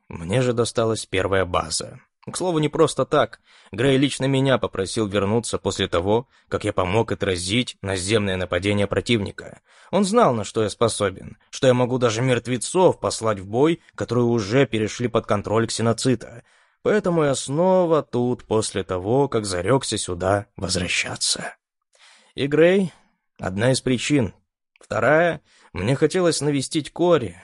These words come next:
в том или ином виде. Хотелось поддержать последних трех человек с нашего взвода, которые остались в живых. Никогда столько не умирало наших. Присела рядом со мной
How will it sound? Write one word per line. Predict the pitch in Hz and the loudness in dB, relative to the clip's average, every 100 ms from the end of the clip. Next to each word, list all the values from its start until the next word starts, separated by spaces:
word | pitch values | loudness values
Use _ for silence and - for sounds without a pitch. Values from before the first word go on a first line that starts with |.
| _ | _
в | _ | _
том | 123 147 95 | 0 2 0
или | 95 95 | -2 0
ином | 101 95 | 2 2
виде. | 104 123 113 80 - _ _ | 0 0 -4 -14 -16 _ _
Хотелось | - 101 135 127 | -8 -2 0 2
поддержать | - 120 123 113 117 131 | 0 0 0 2 2 2
последних | 120 - 127 117 101 | 0 0 0 0 -2
трех | 117 107 | -2 -2
человек | - 104 104 113 - | -2 -2 2 0 0
с | |
нашего | 107 101 101 101 | -4 -2 -2 -2
взвода, | 95 95 127 147 123 - _ _ - | -4 -2 2 2 0 -4 _ _ -10
которые | 85 113 101 | -2 2 2
остались | 92 - 104 107 98 - - | 0 0 0 0 -2 -8 -8
в | 98 | -6
живых. | 90 95 98 - - - _ _ _ _ | 0 4 4 0 -6 -16 _ _ _ _
Никогда | 120 120 127 139 127 120 101 | -6 -4 0 0 0 0 0
столько | - 117 117 98 | 0 -2 -2 -2
не | 101 | 0
умирало | 92 92 95 95 | 0 0 0 -2
наших. | 87 85 - - - _ _ _ _ | -4 -4 -6 -8 -18 _ _ _ _
Присела | 98 - 92 | -4 -2 -2
рядом | 87 87 85 82 | -2 -2 -4 -8
со | 101 | -6
мной | 92 92 | -2 -2